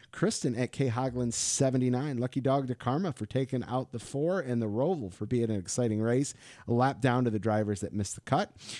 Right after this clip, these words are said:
Lisa at L L Chananas. Lucky Dog, Kyle Larson, after the alternator problem going below the cut line, came back to win. Lap down.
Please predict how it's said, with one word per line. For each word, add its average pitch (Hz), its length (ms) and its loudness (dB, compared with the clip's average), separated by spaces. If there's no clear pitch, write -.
Lisa 147 560 2
at 117 200 0
L 120 220 -4
L 120 220 0
Chananas. 131 580 0
Lucky 127 340 2
Dog, 131 260 -2
Kyle 135 240 2
Larson, 123 360 0
after 107 240 -2
the 101 140 -4
alternator 139 540 -2
problem 127 420 -2
going 135 280 0
below 120 240 0
the 107 80 -4
cut - 260 -6
line, 113 240 0
came 139 300 0
back 120 280 0
to 101 100 -6
win. 107 420 2
Lap 113 320 2
down. 107 320 2